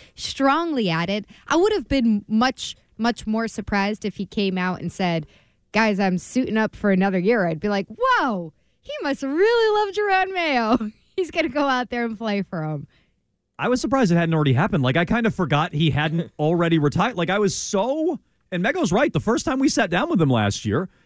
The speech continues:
Speaker 2: and multiple times throughout the course of the year, we're like, "Hey, uh, Matthew, you gonna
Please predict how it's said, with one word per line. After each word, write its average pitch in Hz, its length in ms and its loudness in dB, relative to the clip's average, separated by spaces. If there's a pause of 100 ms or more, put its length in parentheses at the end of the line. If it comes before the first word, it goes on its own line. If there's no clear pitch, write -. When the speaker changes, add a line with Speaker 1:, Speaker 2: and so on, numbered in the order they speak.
(340)
Speaker 2:
and 185 140 0
multiple 226 380 2
times 208 340 -2
throughout 202 220 2
the 233 60 -2
course 165 280 2
of 165 60 -2
the 151 60 -2
year, 165 100 2
we're 170 100 0
like, 170 160 -2
"Hey, 247 160 -4
uh, 226 200 -8
Matthew, 208 360 -6
you 123 120 -2
gonna 160 140 -6